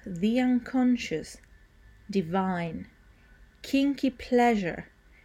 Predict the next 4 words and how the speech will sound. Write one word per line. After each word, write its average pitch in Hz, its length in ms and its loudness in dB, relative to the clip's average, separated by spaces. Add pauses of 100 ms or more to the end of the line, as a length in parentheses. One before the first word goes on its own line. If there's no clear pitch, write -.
(120)
we've 190 200 -2
been 196 160 4
suppressing, - 840 -6 (720)
then 214 460 2